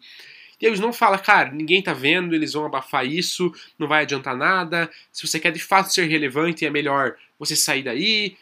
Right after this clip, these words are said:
Quando você for rico, você faz alguma coisa com o seu dinheiro, uma coisa relevante e tal." Então dá uma enrolada, o Sejanus compra a ideia e eles resolvem sair dali juntos, né? Mas levando o corpo do Marcos. Então o Sejanus fala, "Eu vou, mas eu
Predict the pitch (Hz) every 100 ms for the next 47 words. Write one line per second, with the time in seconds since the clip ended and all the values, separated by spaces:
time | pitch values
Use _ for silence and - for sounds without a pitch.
0 | _ - 156 147 160 156 170 - 147 175
1 | 151 139 - 151 151 131 127 143 135 -
2 | 139 113 120 139 185 170 151 135 139 131
3 | 127 117 107 147 196 160 - - 160 262
4 | - - - 247 220 214 208 196 202 208
5 | 247 254 - - - 208 247 240 - 233
6 | 247 208 151 156 202 233 _ 196 220 214
7 | 226 202 196 196 - 196 185 196 _ 156
8 | 226 175 202 180 180 - 107 117 - -
9 | _ _ - 202 185 - - 247 294 180
10 | 190 190 165 196 185 104 - - 120 113
11 | 110 139 135 - - 151 101 208 170 208
12 | - _ _ - 185 190 - - 160 190